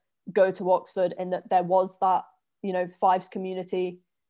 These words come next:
um, among university students. And I think really it was sort of quite black and white between those of my friends that did go to fives playing universities and those that didn't,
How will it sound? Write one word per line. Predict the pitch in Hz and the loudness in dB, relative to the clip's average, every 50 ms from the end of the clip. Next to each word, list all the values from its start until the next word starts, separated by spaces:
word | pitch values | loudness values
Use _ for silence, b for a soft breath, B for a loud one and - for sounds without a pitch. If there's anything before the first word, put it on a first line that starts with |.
| _ _ _ _ - | _ _ _ _ -4
um, | 185 185 190 185 175 180 175 - | 0 0 2 2 0 -2 -2 -2
among | 196 196 196 196 196 190 | 0 4 4 4 4 2
university | 196 196 196 185 196 196 196 196 - - 196 | 0 -2 0 2 2 2 2 0 -2 -10 -10
students. | - - - 196 190 208 226 233 214 - - | -10 -8 -6 -6 -4 -4 -6 -6 -8 -6 -4
And | 190 190 | -2 0
I | 190 | 0
think | 185 - 202 185 - | 0 -2 -4 -4 -4
really | 180 185 190 190 190 185 180 175 175 175 _ _ _ _ _ _ _ _ _ _ _ - | -4 -2 0 0 0 2 0 0 0 -2 _ _ _ _ _ _ _ _ _ _ _ -2
it | 196 190 | -2 0
was | 175 185 175 | 0 -2 -2
sort | - 196 185 | 0 0 0
of | 185 175 170 - _ _ _ _ _ | 0 0 -2 -6 _ _ _ _ _
quite | _ - 202 196 - - - - | _ 2 4 4 4 2 0 2
black | 208 185 180 180 - | 4 4 4 2 -2
and | - 175 | -10 -6
white | 175 170 175 180 175 - - | 0 2 4 4 2 2 -2
between | - 175 - - 185 180 170 175 175 165 - _ _ _ _ _ _ _ _ - | -8 -12 -6 -4 -2 -2 -2 -4 -6 -10 -12 _ _ _ _ _ _ _ _ 2
those | - 190 185 180 180 | 2 4 4 2 -2
of | 185 170 | -4 -2
my | 185 180 175 | 0 0 0
friends | 165 - - 185 175 170 170 170 160 | 0 -2 -2 -2 -2 -2 -4 -10 -8
that | - 180 165 160 - | -6 -6 -6 -6 -4
did | - 185 175 170 - | -4 -4 -4 -4 -4
go | 196 175 170 170 | -2 -2 -2 -4
to | 165 - 180 170 170 165 165 _ _ _ _ _ _ _ _ - | -4 -4 -2 -2 -2 -2 -4 _ _ _ _ _ _ _ _ -2
fives | 185 185 175 170 175 | 0 0 0 0 -4
playing | - - 185 175 175 | -6 -4 -4 -4 -4
universities | 170 170 170 165 180 170 170 170 - 175 175 175 | -6 -8 -4 -2 -2 -2 -2 -4 -6 -8 -6 -6
and | 180 175 | -6 -4
those | 175 175 180 175 175 | -2 -2 -2 -4 -4
that | - 180 - - | -6 -8 -8 -6
didn't, | - 185 175 165 160 - | -8 -8 -8 -8 -10 -12